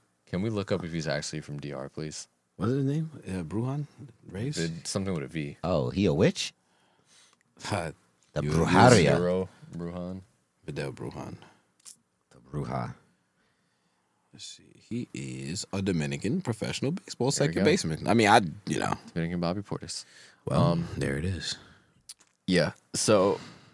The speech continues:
Speaker 1: homie gets his thing. Also, I realized, um, I was sitting here and I was like, "I definitely know in English at least, um, Tamaki's voice." And I was right. He is the same voice actor who plays Sanji in the One Piece
Speaker 2: Oh,
Speaker 1: dub.
Speaker 2: One Piece? Oh, tough.
Speaker 1: He also does Future Trunks.
Speaker 2: Oh,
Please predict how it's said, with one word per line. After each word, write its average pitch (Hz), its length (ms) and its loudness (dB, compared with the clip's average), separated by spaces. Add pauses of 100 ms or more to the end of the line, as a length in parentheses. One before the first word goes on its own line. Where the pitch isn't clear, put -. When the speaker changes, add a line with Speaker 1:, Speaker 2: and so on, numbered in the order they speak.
(300)
Speaker 1:
homie 131 260 8
gets 135 180 4
his - 140 0
thing. 107 320 2
Also, 123 280 8
I 113 40 8
realized, 104 600 4
um, 95 300 2
I - 60 -4
was 101 100 0
sitting 156 180 4
here 147 100 6
and 123 80 4
I 113 40 6
was 104 80 2
like, 92 100 0
"I 90 40 4
definitely 107 360 4
know 95 340 2
in 92 160 -2
English 87 400 -2
at 76 100 0
least, 76 360 -4
um, 76 420 0 (180)
Tamaki's 87 500 0
voice." 80 420 -2 (240)
And 71 100 -6
I 71 40 -2
was 87 200 0
right. 85 380 2
He 80 420 -2
is 82 380 -2
the 78 80 -4
same 90 240 0
voice 85 180 0
actor 82 240 0
who 80 100 -2
plays 78 220 -2
Sanji 87 460 -2 (320)
in 80 40 -4
the 80 60 0
One 87 160 2
Piece 117 100 8
Speaker 2:
Oh, 117 120 10
Speaker 1:
dub. 104 80 10
Speaker 2:
One 131 120 10
Piece? 180 280 10
Oh, 147 180 12
tough. 113 320 10
Speaker 1:
He 104 60 8
also 101 260 6
does 92 180 4
Future 90 320 -4
Trunks. - 460 -6 (400)
Speaker 2:
Oh, 143 760 12